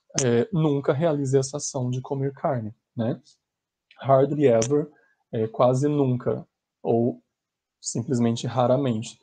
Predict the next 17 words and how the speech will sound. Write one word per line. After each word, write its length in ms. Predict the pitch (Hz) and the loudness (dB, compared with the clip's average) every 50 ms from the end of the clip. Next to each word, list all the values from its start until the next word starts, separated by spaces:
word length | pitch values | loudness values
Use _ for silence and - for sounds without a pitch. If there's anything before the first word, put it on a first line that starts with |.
| _ _ - | _ _ -10
As 100 | 143 - | -10 -2
palavras 560 | - 151 147 160 175 175 170 190 165 175 - - _ _ _ | 2 2 2 4 2 2 2 0 0 0 -4 -8 _ _ _
seldom 840 | - - - - - 156 143 143 151 151 139 135 123 117 117 117 - - - | -10 -8 -6 -2 0 2 4 4 4 4 2 2 0 0 0 -2 -6 -6 -8
e 140 | 208 175 135 | -6 -4 0
rarely 480 | 127 123 120 123 143 143 135 127 120 | 2 4 4 4 4 4 2 2 0
são 380 | 120 - - - - 135 131 135 | -2 -2 -6 -4 -4 -4 -2 -2
sinônimas, 840 | 135 - - 180 170 156 135 131 127 123 113 107 110 113 - - | -4 -4 -4 -4 -2 -2 -2 0 0 0 -2 -2 -4 -4 -6 -6
tá 100 | - - | -6 -6
bom? 280 | 120 120 117 113 123 135 | -4 -2 -2 -2 -2 -4
Quase 400 | 131 - 135 123 123 123 135 135 | -2 0 0 0 2 0 -2 -2
nunca 520 | 131 123 117 113 120 123 - 151 151 170 - - - - | -2 0 0 -2 -2 -2 -2 -2 -2 -2 -4 -10 -12 -8
é 60 | 214 139 | -8 -6
raramente. 720 | 117 123 120 117 127 143 156 143 127 120 120 - - - _ _ - _ _ _ - 127 | -4 -2 -2 -2 -2 -2 -2 -2 -2 -2 -4 -6 -10 -14 _ _ -20 _ _ _ -4 -4
I 40 | |
hardly 480 | 113 104 123 127 127 147 156 160 151 143 | -2 0 2 4 4 4 4 4 4 4
ever 260 | 127 123 127 131 127 | 4 4 2 2 2
get 240 | 127 131 120 120 | 4 4 2 2